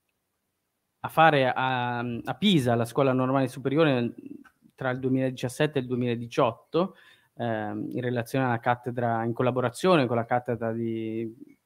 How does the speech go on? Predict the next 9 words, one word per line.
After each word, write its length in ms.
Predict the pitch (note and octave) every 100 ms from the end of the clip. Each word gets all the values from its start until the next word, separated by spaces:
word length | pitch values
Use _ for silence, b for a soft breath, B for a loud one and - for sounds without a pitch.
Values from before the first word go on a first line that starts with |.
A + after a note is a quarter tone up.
| _ _ _ -
filosofia 500 | - B2+ A#2+ A#2 C#3+
teoretica, 600 | B2+ B2 C#3 C3+ A2+ -
allora, 300 | A2+ A#2 A#2
di, 360 | A2 A#2 A2 A2+
di 100 | A#2+
Roberto 400 | A#2 A#2 - A2
Esposito. 640 | - G2+ F#2 A#2 F#3+ B3+ D#3 B B B B B B _ _ _ _ A3
E, 180 | A#3+ G3+
ehm, 720 | E3 D#3+ D3+ C#3+ C#3 C3 A#2